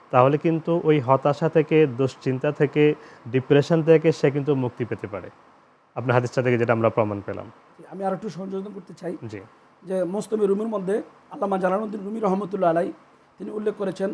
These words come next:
Speaker 2: আল্লাহর নবী মুহাম্মদুর রাসূলুল্লাহ সাল্লাল্লাহু আলাইহি সাল্লাম মৌমাছিদেরকে প্রশ্ন করলেন যে, "তোমরা তো এ, এক এক ফুলের এক এক রস আহ-, আহরণ করো, এই রসগুলো কিভাবে মিষ্টি হয়?
Speaker 1: মধু হয় কিভাবে?
Speaker 2: মধু হ-,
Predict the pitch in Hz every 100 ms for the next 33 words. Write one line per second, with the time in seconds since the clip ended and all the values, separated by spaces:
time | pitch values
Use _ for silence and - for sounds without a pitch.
0 | - 202 208 202 196 190 190 226 226 202
1 | 185 - 190 185 214 220 220 226 196 196
2 | 180 190 185 190 208 254 269 - _ _
3 | _ - 226 269 233 233 233 226 190 185
4 | 214 175 185 160 147 - _ _ _ _
5 | _ _ - 202 190 180 - - 175 208
6 | 220 226 226 208 - - 190 190 - 180
7 | 185 226 226 233 220 202 185 214 220 -
8 | 202 185 - - - _ _ _ - -
9 | 170 190 170 185 185 202 175 170 151 131
10 | _ _ _ _ - 220 262 220 214 196
11 | 262 262 254 254 240 233 - - 220 -
12 | 202 147 147 120 _ _ 143 135 131 131
13 | 117 120 107 107 214 220 202